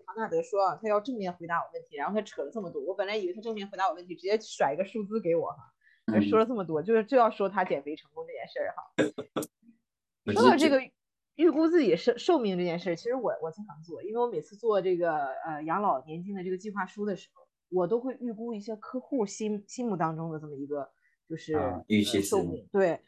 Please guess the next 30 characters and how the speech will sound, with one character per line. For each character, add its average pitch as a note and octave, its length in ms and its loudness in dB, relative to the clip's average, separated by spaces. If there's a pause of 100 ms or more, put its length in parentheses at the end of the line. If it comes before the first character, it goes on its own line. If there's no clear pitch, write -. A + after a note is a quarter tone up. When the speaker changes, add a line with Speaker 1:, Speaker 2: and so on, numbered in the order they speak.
(140)
Speaker 1:
然 G#3 160 2
后 D4 100 2
呢， B3 160 4
Speaker 2:
嗯。 F3 100 0
Speaker 1:
我 G3 100 4
就 C4+ 120 2
会 D4 120 4
在 D#4+ 120 4
想， C#3 280 2
我 F#3+ 160 2
觉 A#3 80 -4
得 G#4 80 6
我 F3+ 260 4
活 E3 220 -6
到 C#4 140 -2
这 B3+ 100 -10
个 F3+ 100 -4
岁 F3 200 -6
数， D#3+ 120 -12 (140)
基 - 160 -10
本 E3 120 -4
上 E3 120 -10
我 E3+ 80 -2
满 D3 200 -6 (120)
足 - 60 -18
了， A#2 180 -12
我 D3+ 120 -6
觉 D#3 120 -10
得 F#3+ 100 4
也 C#3 420 -4